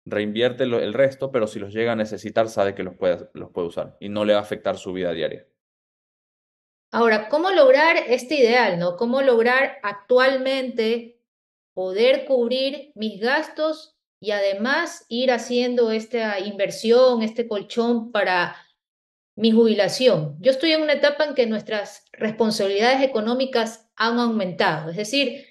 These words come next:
Speaker 2: nuestros hijos están yendo a la universidad y hay que seguirlos manteniendo, más si se van al exterior.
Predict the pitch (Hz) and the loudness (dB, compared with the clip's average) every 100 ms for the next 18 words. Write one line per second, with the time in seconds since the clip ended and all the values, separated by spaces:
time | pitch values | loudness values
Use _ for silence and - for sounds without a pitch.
0 | _ - 240 240 233 254 247 240 226 226 | _ -4 0 2 4 4 4 4 0 0
1 | 226 233 226 214 208 208 208 190 214 214 | 2 2 2 2 0 -2 -4 -6 -2 2
2 | 262 285 277 277 - - 214 220 220 233 | 4 4 2 -2 -12 -8 -4 -2 0 -2
3 | 233 220 220 220 214 196 190 190 247 285 | -2 -4 -4 -4 -6 -8 -6 0 2 2
4 | 262 247 247 247 - 202 226 285 320 320 | 4 4 2 -2 -16 -6 -2 2 0 -2
5 | - - 226 214 220 214 202 - 185 262 | -10 -12 -8 -6 -4 -4 -4 -4 2 4
6 | 277 277 | 4 0